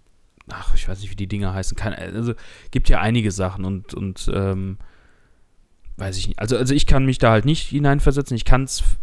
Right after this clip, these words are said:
irgendwo vielleicht verstehen, wenn ein Mann sagt, ja, okay, das ist, äh, was ist denn jetzt hier los? Ähm, wenn der Mann sagt, ja,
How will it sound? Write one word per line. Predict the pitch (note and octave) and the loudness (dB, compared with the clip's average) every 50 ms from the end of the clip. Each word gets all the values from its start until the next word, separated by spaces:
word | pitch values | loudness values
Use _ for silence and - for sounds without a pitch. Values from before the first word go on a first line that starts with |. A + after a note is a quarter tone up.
| - - - | -4 -10 -8
irgendwo | - G#2+ A#2 A#2 A#2 A2 | -4 -4 -2 -2 -2 -2
vielleicht | G#2+ - G#2+ G2 G2 G2 G2 - - - - - - - - _ | 0 2 2 2 2 0 -4 -6 -10 -16 -20 -20 -20 -20 -20 _
verstehen, | - - - G2+ - - - - - B2 C3+ E3 F#3 F3+ | -14 -8 -8 -8 -6 -8 -6 -4 -2 0 0 0 0 -2
wenn | D#3+ D3 D3 C#3+ C#3 C3 - | -2 -2 -4 -4 -6 -6 -6
ein | - A2+ | -4 -4
Mann | A2+ A2+ A#2 B2 A#2 | -2 -2 -2 -2 -2
sagt, | A#2+ A#2+ B2 - - - - - - - - - - - - - - _ - - | -2 -4 -4 -4 -8 -12 -12 -10 -8 -8 -8 -8 -10 -12 -18 -20 -20 _ -20 -20
ja, | - G#2 G2+ G2+ | -12 -6 -4 -2
okay, | A2 A2 - - - A#2 A2+ A2+ A2+ A2+ A2 - - _ _ _ _ _ _ _ _ _ _ _ _ | -2 -2 -4 -6 -6 -6 -4 -4 -4 -6 -8 -10 -14 _ _ _ _ _ _ _ _ _ _ _ _
das | - F#2+ F#2+ - | -14 -12 -12 -12
ist, | G#2 G#2 - - - - - | -14 -16 -16 -18 -18 -14 -12
äh, | G2 G2 F#2+ F#2+ F#2 F#2 G2+ A2 _ _ _ _ _ _ _ _ _ _ _ _ _ _ _ _ _ _ _ _ _ _ _ _ _ _ _ _ | -10 -8 -8 -8 -8 -10 -10 -14 _ _ _ _ _ _ _ _ _ _ _ _ _ _ _ _ _ _ _ _ _ _ _ _ _ _ _ _
was | - G#2+ | -20 -16
ist | G2+ G2 | -12 -10
denn | G2 | -10
jetzt | G2+ - - | -10 -10 -10
hier | - G2 | -12 -12
los? | F#2 F#2+ - - - - - - - - - - | -12 -12 -14 -16 -20 -20 -20 -20 -20 -20 -14 -6
Ähm, | - A2 G#2+ G#2+ G#2 G2+ G2+ G2 F#2+ G2 _ _ - - _ _ _ _ _ _ _ _ _ _ _ _ - - - - - - | -2 0 0 0 0 -2 -4 -6 -8 -10 _ _ -20 -20 _ _ _ _ _ _ _ _ _ _ _ _ -20 -20 -20 -20 -10 -4
wenn | - A#2+ | -2 0
der | A2+ G#2+ | 0 0
Mann | G#2 G#2 G#2+ G#2+ | 0 0 0 0
sagt, | G#2 G2+ - - | 0 0 0 0
ja, | G2+ G2+ G#2 G#2 G#2 G#2 - | 2 2 4 4 2 2 0